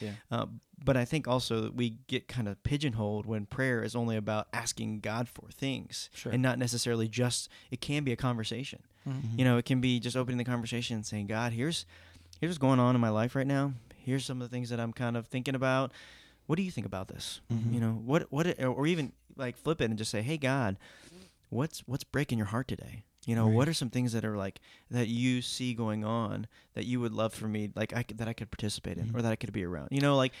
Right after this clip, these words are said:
Speaker 2: and
Speaker 3: Right.
Speaker 2: engaging in, like, think of prayer as a conversation, not just, like, a, a wish list to Santa. You know what I
Speaker 3: Right.
Speaker 2: mean?
Speaker 1: Sure.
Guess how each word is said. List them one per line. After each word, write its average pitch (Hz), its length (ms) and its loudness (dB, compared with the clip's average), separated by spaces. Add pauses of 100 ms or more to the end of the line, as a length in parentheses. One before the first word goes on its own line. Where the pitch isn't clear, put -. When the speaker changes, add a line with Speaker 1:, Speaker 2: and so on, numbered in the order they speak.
(100)
Speaker 2:
and 143 100 -2
Speaker 3:
Right. 135 80 2
Speaker 2:
engaging 143 460 2
in, 127 160 2
like, 113 180 -2 (200)
think 160 180 0
of 123 240 -4
prayer 151 300 2
as 117 120 0
a 113 60 -8
conversation, 131 960 -2 (300)
not 131 240 -2
just, - 240 -2
like, 110 260 -2
a, 110 300 2 (100)
a 113 100 -4
wish 113 360 -2
list 110 300 -6
to 101 100 -10
Santa. 123 640 -4 (120)
You 113 80 4
know 113 60 8
what 110 100 8
I - 40 6
Speaker 3:
Right. 147 60 4
Speaker 2:
mean? 160 280 -4
Speaker 1:
Sure. 139 320 -2